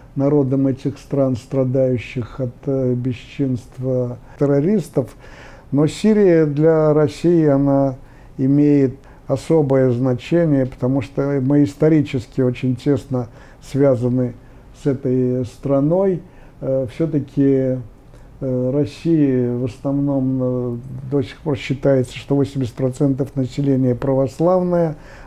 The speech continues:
а хри-, а православие и христианство к нам пришло с сирийской земли. Сирийская земля — это тоже святая земля. Именно здесь возникла антиохийская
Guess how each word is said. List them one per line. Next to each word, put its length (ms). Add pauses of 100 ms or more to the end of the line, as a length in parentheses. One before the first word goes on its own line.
а 80
хри-, 180
а 120
православие 840
и 40
христианство 720
к 100
нам 180
пришло 520 (280)
с 80
сирийской 540
земли. 520 (460)
Сирийская 720
земля — 800 (480)
это 220
тоже 580 (140)
святая 500
земля. 480
Именно 460
здесь 480 (420)
возникла 600
антиохийская 1160